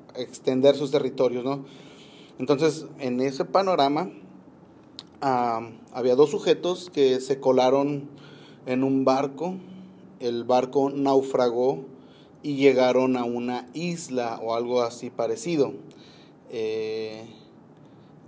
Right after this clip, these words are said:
eh, al parecer traían un mapa, más bien ellos traían un mapa de un lugar que no sabían si existía, si era real o era un mito, llamado El Dorado. Y encontraron el lugar prácticamente por pura casualidad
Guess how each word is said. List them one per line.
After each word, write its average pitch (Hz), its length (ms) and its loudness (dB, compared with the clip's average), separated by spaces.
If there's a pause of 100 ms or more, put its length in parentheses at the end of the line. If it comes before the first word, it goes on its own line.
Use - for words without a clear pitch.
(540)
eh, 135 120 -2
al 131 300 0
parecer 131 800 2 (180)
traían 139 380 2
un 147 200 4
mapa, 147 480 2 (360)
más 143 160 0
bien 156 160 0
ellos 160 240 -2
traían 147 320 2
un 160 160 -4
mapa 147 420 0
de 135 160 -4
un 147 160 2
lugar 139 460 2
que 160 100 0
no 165 140 4
sabían 151 440 2
si 131 220 -4
existía, 127 560 -2
si 127 180 -2
era 127 200 2
real 131 420 2
o 120 160 2
era 117 100 0
un 123 200 0
mito, 156 260 -2
llamado 123 540 -2
El 117 140 -6
Dorado. 113 440 -4 (1400)
Y 123 680 -2
encontraron 131 580 0
el 170 160 0
lugar 135 520 4
prácticamente 156 640 0
por 131 260 -2
pura 151 320 2
casualidad 131 640 -2